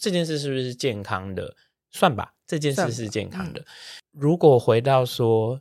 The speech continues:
Speaker 1: 这个人真的是吃太多肉了，吃太多动物的脂肪，饮食太过不去控制了，然后我说我想要用吃素这件事情帮他创造一个健康的可能性的话，
Speaker 2: 嗯。
Speaker 1: 首先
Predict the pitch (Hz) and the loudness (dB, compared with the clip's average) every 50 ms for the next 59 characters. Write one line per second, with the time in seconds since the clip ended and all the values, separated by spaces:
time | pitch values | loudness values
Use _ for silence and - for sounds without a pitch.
0 | _ _ - 226 208 170 139 127 123 123 131 147 147 139 135 143 139 - - - | _ _ -2 -2 0 0 0 -2 -2 -2 -2 -2 -2 -2 -4 -6 -8 -6 -6 -4
1 | - 151 147 - 160 143 131 123 127 123 123 123 123 131 143 131 110 95 - 65 | -4 -4 -2 0 0 0 2 2 0 -2 -2 -2 0 4 4 4 4 4 0 -4
2 | 73 82 71 - - - 139 131 147 147 135 123 123 - 120 117 117 117 113 - | -10 -10 -10 -6 -4 -4 -4 -2 0 0 0 0 0 0 0 2 2 2 2 4
3 | - 139 123 113 107 127 120 110 104 95 95 - - - 107 104 110 104 - - | 4 4 4 2 -2 -2 -2 0 0 0 -2 -2 -4 -4 -4 -2 -2 -2 -4 -4
4 | - - - 131 135 - - 113 107 110 117 113 120 135 135 131 135 127 131 113 | -6 -6 -8 -14 -12 -10 -8 -6 -6 -6 -6 -6 -4 -2 0 0 0 0 0 -4
5 | 98 - - - 113 - - - 117 104 92 92 - 107 98 82 67 64 65 - | -10 -8 -6 -6 -6 -4 -2 -4 -4 -4 -4 -8 -8 -8 -8 -8 -8 -12 -14 -16
6 | - - - _ _ _ _ - 110 113 123 131 120 104 98 - 113 113 113 113 | -18 -20 -20 _ _ _ _ -6 -4 0 0 2 0 0 2 2 2 2 2 2
7 | - 110 98 98 101 101 107 113 117 110 107 104 - - - - 127 120 120 - | 0 -2 -2 -2 -2 -2 0 0 -2 -2 -2 -4 -4 -4 -4 -4 -4 -4 -6 -6
8 | - - 139 113 104 - - 110 110 - 110 101 101 - - - 104 87 - - | -4 -2 -2 -2 -2 -2 -2 -2 -2 -2 -4 -4 -4 -6 -6 -6 -6 -6 -8 -8
9 | - 80 78 - _ _ _ _ _ _ _ _ _ - - - - 120 127 123 | -10 -10 -14 -16 _ _ _ _ _ _ _ _ _ -20 -12 -6 -4 -2 -2 -2
10 | 123 123 127 - - 143 120 117 127 110 101 95 - 104 - - 117 107 101 - | -4 -6 -6 -4 -4 -4 -4 0 0 0 0 -2 -4 -6 -6 -6 -6 -6 -6 -6
11 | 104 101 101 98 98 - - - 90 85 85 85 87 82 - - 107 98 87 80 | -8 -6 -6 -6 -8 -8 -6 -6 -6 -6 -6 -10 -8 -6 -6 -4 -4 -6 -6 -8
12 | 76 90 208 107 87 80 - - - - - - - - - _ - - - - | -8 -2 0 0 0 0 -4 -10 -14 -16 -20 -20 -20 -20 -20 _ -12 -8 -2 0
13 | 113 98 95 92 - - 156 160 165 165 170 175 | 2 2 2 0 -2 0 2 2 0 0 -4 -8